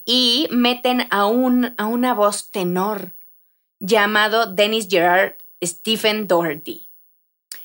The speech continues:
Dennis, que le decían Denny, nació el veintinueve,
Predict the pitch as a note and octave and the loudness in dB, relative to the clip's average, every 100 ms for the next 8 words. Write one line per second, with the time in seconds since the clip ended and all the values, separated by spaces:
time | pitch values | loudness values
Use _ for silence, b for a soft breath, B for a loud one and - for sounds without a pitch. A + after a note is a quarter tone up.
0 | B B _ _ - G3 D#4 C4 G3 B3 | B B _ _ -2 2 2 0 -2 -6
1 | - - - _ _ - _ _ _ _ | -6 -10 -14 _ _ -20 _ _ _ _
2 | _ _ F3+ E3 D#3+ - E3 E3+ A3+ A3+ | _ _ -2 0 0 -2 -2 0 0 0
3 | E3+ G#3 D#4 - - - G#3 G3+ - E4 | -2 -6 -8 -18 -14 -2 0 0 0 -2
4 | F4+ C#4+ C#4+ C#4 C4+ C#4 F#4 | 0 -2 0 -2 -2 0 2